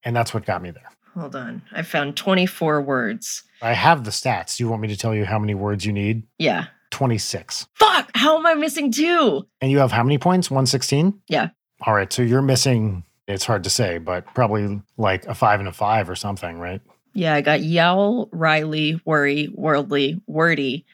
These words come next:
Speaker 2: wordily, word, woolly,
Speaker 1: Mm-hmm.
Speaker 2: wool, woody, wood, wiry, wily, willowy, willow, will, wildwood, which was just a guess on my part.
Speaker 1: That's the one that pushed me over, Wildwood. It's also a
Speaker 2: Ah.
Speaker 1: town in New Jersey.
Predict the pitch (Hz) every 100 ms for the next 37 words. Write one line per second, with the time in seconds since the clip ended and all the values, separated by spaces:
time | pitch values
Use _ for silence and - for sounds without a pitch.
0 | _ - 135 160 170 143 139 135 127 175
1 | - 147 139 113 175 - 151 143 139 139
2 | - 113 143 104 143 208 147 151 143 147
3 | - 143 139 143 143 - 139 139 139 147
4 | 147 139 139 143 147 147 143 139 170 202
5 | 170 160 151 151 147 139 131 135 143 143
6 | 143 131 135 - 143 151 151 143 139 135
7 | 135 - - 135 131 131 - 113 123 -
8 | 127 127 123 139 127 - 139 156 160 185
9 | - 160 127 135 120 104 120 107 107 87
10 | 82 82 - 98 82 80 82 78 147 139
11 | 160 165 - 139 131 117 120 104 95 87
12 | 82 90 85 85